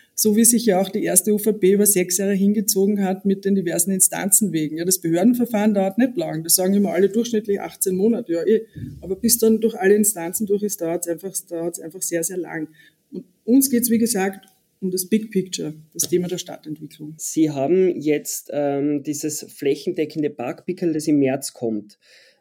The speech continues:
Speaker 2: Wir reden bei der Stadtstraße ja immer um das Thema Verkehrsentlastung. Jetzt frag ich mich, warum führt die Donaustadt, wenn, wenn der Verkehr so, äh, und, und es gibt ja dieses Problem der, der Verkehrsüberlastung dort,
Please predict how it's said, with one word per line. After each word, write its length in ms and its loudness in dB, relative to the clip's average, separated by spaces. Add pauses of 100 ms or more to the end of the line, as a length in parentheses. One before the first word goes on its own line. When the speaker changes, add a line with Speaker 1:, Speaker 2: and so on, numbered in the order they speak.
(120)
Speaker 2:
Wir 320 2
reden 640 4
bei 100 2
der 100 2
Stadtstraße 680 0
ja 120 4
immer 560 2
um 140 4
das 140 0
Thema 200 4
Verkehrsentlastung. 1300 0 (320)
Jetzt 480 -2
frag 340 2
ich 80 4
mich, 200 4
warum 440 4
führt 320 -2
die 160 -6
Donaustadt, 760 2
wenn, 380 4
wenn 140 4
der 100 0
Verkehr 400 0
so, 580 4
äh, 520 0
und, 240 0
und 120 0
es 220 -4
gibt 260 -8
ja 140 2
dieses 360 -4
Problem 560 0
der, 180 2
der 180 0
Verkehrsüberlastung 1080 -2
dort, 300 -2